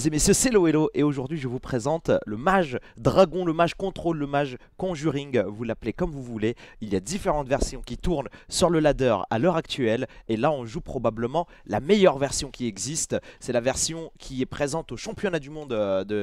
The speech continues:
euh, de Hearthstone. Euh, et qui est, euh,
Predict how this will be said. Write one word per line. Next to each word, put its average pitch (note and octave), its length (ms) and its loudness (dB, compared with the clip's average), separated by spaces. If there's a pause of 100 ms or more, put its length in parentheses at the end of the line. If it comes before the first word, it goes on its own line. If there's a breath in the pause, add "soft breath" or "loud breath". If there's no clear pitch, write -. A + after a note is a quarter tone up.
(120)
euh, F2 460 -4
de F#2+ 120 -8
Hearthstone. D3 520 -4 (880)
Euh, G2+ 560 2
et A#2+ 100 0
qui A#2 340 -6
est, E3+ 100 2
euh, G#2+ 180 0